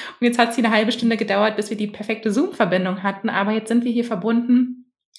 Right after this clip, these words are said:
können einfach jetzt sprechen. Und ja, ich würd sagen, bevor wir jetzt reinstarten, habe ich immer so eine Frage, die ich all meinen Podcast-Gästen stelle.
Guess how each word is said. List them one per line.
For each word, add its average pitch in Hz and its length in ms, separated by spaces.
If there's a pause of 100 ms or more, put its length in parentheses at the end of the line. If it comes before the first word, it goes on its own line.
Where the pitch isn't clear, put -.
(100)
können 226 180
einfach 208 320
jetzt 202 160
sprechen. 208 460
Und 196 360 (640)
ja, 214 480
ich 214 140
würd 254 140
sagen, 320 480
bevor 254 260
wir 277 40
jetzt 269 120
reinstarten, 240 280
habe 220 100
ich - 40
immer 220 120
so 202 120
eine 233 220
Frage, 175 960
die 208 80
ich 208 160
all 185 160
meinen 175 560
Podcast-Gästen 170 880
stelle. 170 520